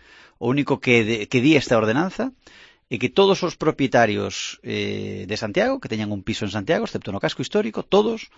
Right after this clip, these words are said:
durante dous meses, que vai a ser xullo e agosto, poden dedicar a súa, a, a súa vivenda a uso turístico. Bueno, pois o que vai a supoñer é que milleiros e milleiros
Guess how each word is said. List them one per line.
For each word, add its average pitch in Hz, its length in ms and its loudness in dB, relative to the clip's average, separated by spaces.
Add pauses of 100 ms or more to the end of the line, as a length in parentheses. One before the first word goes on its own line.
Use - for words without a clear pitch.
(460)
durante 117 800 0
dous 156 240 2
meses, 277 320 -2
que - 160 -16
vai - 100 -14
a - 60 -16
ser 101 160 -8
xullo 95 240 -10
e 101 80 -2
agosto, 196 480 -6 (320)
poden 147 320 2
dedicar 139 320 2
a - 20 -2
súa, 139 300 2
a, 120 180 -2 (240)
a 113 60 -4
súa 143 160 0
vivenda 196 480 0 (320)
a 123 80 2
uso 113 160 -4
turístico. 101 560 -10 (340)
Bueno, - 320 -18
pois - 160 -18
o - 80 -18
que - 80 -12
vai 90 160 -10
a - 80 -12
supoñer 107 320 -6
é 160 80 -4
que 101 160 -6
milleiros 120 560 6
e - 20 4
milleiros 123 720 4